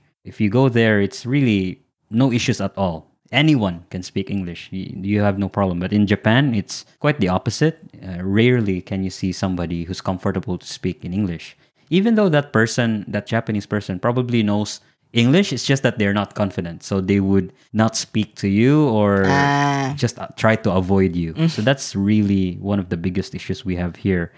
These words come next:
Speaker 1: Although that difference in language is compensated by the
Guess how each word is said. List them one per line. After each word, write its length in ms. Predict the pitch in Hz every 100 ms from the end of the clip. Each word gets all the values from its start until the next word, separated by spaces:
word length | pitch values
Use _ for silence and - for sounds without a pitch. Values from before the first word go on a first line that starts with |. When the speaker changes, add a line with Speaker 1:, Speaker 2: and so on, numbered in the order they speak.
| - - _ _ _ _ _
Speaker 1:
Although 720 | 120 113 104 120 147 196 214 - -
that 240 | 101 - _ 104
difference 480 | 123 131 113 95 -
in 180 | 92
language 760 | 104 127 123 90 87 82 - -
is 300 | 90 92 -
compensated 880 | - 120 123 107 101 104 95 95 87
by 260 | 92 90 87
the 400 | 90 92 90